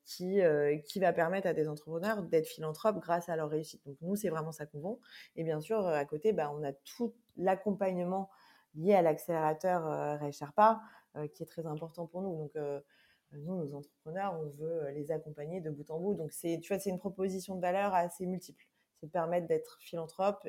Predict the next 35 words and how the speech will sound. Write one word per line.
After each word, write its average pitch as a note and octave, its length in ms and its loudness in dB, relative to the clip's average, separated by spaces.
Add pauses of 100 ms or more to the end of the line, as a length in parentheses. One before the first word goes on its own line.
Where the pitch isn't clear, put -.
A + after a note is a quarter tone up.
et E3 100 -8
en D#3 40 -8
même D3+ 180 -8
temps, F3+ 300 -4
euh, C#3+ 120 -8
d'accompagner. D3+ 600 -8 (600)
Et F#3+ 100 -2
pour F#3+ 180 -6
revenir G3 340 2
à F3+ 100 2
ton F#3 160 -10
point G3+ 180 -6
sur, F3+ 320 -10
euh, D3+ 320 -8 (560)
le, E3+ 520 -4
le D#3+ 140 -4
partage F#3 400 0
de F3 80 4
la E3 140 8
valeur, F#3+ 360 6 (300)
je - 100 -18
trouve, A#3 300 0
je - 140 -8
trouve G#3+ 160 -8
que G#3 100 2
c'est F#3 180 -2
très G3+ 180 -2
intéressant G3+ 340 0
parce G#3 120 -6
que F#3+ 80 -6
souvent, G#3+ 220 -2
on F#3 140 0
nous - 20 -2
dit, G3 320 0
euh, « F3 160 6